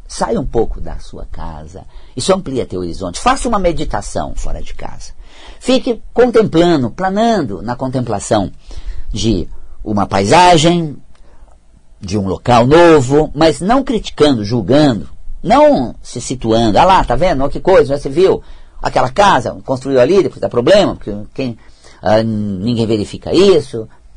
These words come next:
depois sofre", que é tudo crítica, julgamento, nada disso.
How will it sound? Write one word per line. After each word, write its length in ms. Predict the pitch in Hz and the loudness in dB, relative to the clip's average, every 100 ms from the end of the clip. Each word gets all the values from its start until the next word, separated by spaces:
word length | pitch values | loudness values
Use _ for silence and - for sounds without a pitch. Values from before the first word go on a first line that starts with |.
| - | -12
depois 260 | 107 110 101 | -6 -4 0
sofre", 500 | 180 208 175 - 104 | 4 6 6 4 -2
que 80 | 113 | 0
é 20 | |
tudo 240 | - 233 | 0 0
crítica, 580 | - 196 214 - - 135 | 2 2 2 -2 -6 -2
julgamento, 600 | 135 175 151 165 185 - - | 2 4 4 4 2 0 0
nada 280 | 247 233 | 2 4
disso. 380 | 156 135 127 - | 2 0 -4 -6